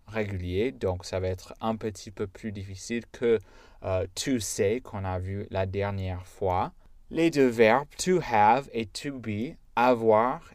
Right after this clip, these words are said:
et être, sont très importants. Comme en français, ce sont des verbes auxiliaires, helping verbs, les verbes qui aident, ou on peut dire auxiliary verbs, les verbes auxiliaires.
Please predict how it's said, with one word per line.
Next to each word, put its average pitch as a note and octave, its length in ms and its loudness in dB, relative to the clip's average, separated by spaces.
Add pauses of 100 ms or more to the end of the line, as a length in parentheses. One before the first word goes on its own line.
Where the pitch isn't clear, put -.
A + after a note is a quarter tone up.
et G#2 200 -4
être, - 380 -6
sont G#2+ 280 -6
très G2+ 280 -4
importants. G2+ 560 -6
Comme C3+ 260 -2
en G#2 180 -4
français, G#2 720 -2
ce - 160 -12
sont A#2+ 320 -6
des G#2 140 -4
verbes G2+ 380 0 (100)
auxiliaires, A2 760 0 (320)
helping A#2 540 2
verbs, G2+ 760 -2 (460)
les G2 160 -2
verbes F#2+ 540 -2 (240)
qui G2+ 260 -8
aident, G#2+ 400 -4 (260)
ou B2+ 260 0
on G2+ 100 -6
peut G2 140 -8
dire G#2+ 320 -4 (280)
auxiliary A2+ 840 4
verbs, F#2+ 680 -4
les F#2+ 160 -4
verbes F#2 380 -4
auxiliaires. F#2+ 800 -8